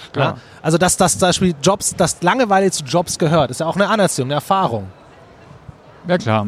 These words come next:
Speaker 1: ich meine,
Speaker 2: Ja.
Speaker 1: ich kann mir versuchen, das anders, äh, hinzubasteln, ne? Also jetzt,
Speaker 2: Ja,
Speaker 1: wenn
Speaker 2: richtig.
Speaker 1: ich in einer, in einer Firma arbeite wie S A P, äh, wo eigentlich so die, die Selbstständigkeit, das Empowerment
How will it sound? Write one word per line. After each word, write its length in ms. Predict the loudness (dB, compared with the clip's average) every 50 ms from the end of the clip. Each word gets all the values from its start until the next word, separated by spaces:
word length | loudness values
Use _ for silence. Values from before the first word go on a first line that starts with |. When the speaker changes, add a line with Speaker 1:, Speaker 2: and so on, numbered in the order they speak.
| 0 -2
Speaker 1:
ich 80 | 2
meine, 180 | 2 2 2 2
Speaker 2:
Ja. 40 | 0
Speaker 1:
ich 120 | -2 -2 0
kann 160 | 0 0 2
mir 260 | 4 4 4 4 4 2
versuchen, 360 | 0 0 0 2 0 0 0
das 120 | 0 0
anders, 520 | 0 0 2 2 2 2 0 -2 -8 -4 0
äh, 180 | 2 4 4
hinzubasteln, 720 | 4 4 4 2 2 2 0 -2 -2 -4 -6 -4 -2 0
ne? 80 | 2 2
Also 640 | 4 4 2 2 0 0 -2 -2 0 2 2 4 4
jetzt, 220 | 4 2 2 2
Speaker 2:
Ja, 100 | 0 2 2
Speaker 1:
wenn 80 | 2 4
Speaker 2:
richtig. 100 | 4 2
Speaker 1:
ich 60 | 4
in 60 | 4
einer, 100 | 4 4 4
in 40 | 4
einer 120 | 2 2
Firma 300 | 2 2 2 4 4 2
arbeite 400 | 2 2 2 2 4 2 2 2
wie 80 | 0 -2
S 160 | -2 0 0
A 80 | -2 0
P, 300 | 0 2 2 2 0 -2
äh, 60 | -4 -8 -16 -20 -20 -20 -20 -20 -20 -20 -20 -20 -18 -16 -14 -14 -12 -12 -12 -12 -10 -4
wo 560 | 0 4 4 6 6 6 6 6 6 4 2 2
eigentlich 280 | 2 2 2 2 0 -4 -10 -12 -10 -8
so 280 | -4 0 2 2 2
die, 500 | 2 0 0 2 4 4 4 4 2 2
die 100 | 0 -2
Selbstständigkeit, 1040 | 0 2 0 0 0 0 0 0 2 2 0 0 0 2 2 4 4 4 2 2 0
das 100 | -2 -2
Empowerment 1000 | -2 -4 -2 0 2 2 4 4 4 4 4 4 2 2 0 0 0 -2 -4